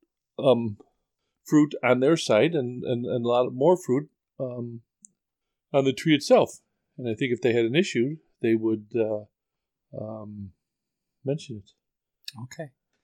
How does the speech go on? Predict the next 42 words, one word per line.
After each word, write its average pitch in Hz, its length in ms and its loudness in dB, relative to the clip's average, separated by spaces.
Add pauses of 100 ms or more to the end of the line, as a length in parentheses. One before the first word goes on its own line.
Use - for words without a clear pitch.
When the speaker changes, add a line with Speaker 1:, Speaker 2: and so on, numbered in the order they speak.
(180)
Speaker 1:
And 107 260 -14 (540)
I 120 40 -10
would 117 140 -12
say 120 140 -4
the 107 80 -8 (120)
fruit 139 140 -6
is 120 140 -10
yours, 117 480 -2
sir. 113 380 -4 (600)
Speaker 2:
Okay. 196 320 2 (480)
So 147 180 0
then 139 160 0
I 147 60 2
can 151 160 -2
go 143 100 2
make 143 220 2
an 139 60 2
apple 139 220 -2
pie 143 180 4
with 151 140 0
that 170 160 4
fruit 185 260 2
and 135 80 2
Speaker 1:
Yes, 131 220 6
Speaker 2:
not, - 60 -2
Speaker 1:
you 165 60 6
Speaker 2:
not 151 200 8
Speaker 1:
can. - 60 -6
Speaker 2:
feel 151 180 4
Speaker 1:
Yes, 151 40 6
Speaker 2:
any 147 120 6
Speaker 1:
you 135 60 2
Speaker 2:
guilt? 151 200 6
Speaker 1:
can. 120 100 0 (680)
Yes, - 160 -14
you 127 120 -8
can. 135 360 0 (960)
You 120 100 2
make 120 160 2
a 117 80 2
caramel 135 420 2
apple. 147 400 2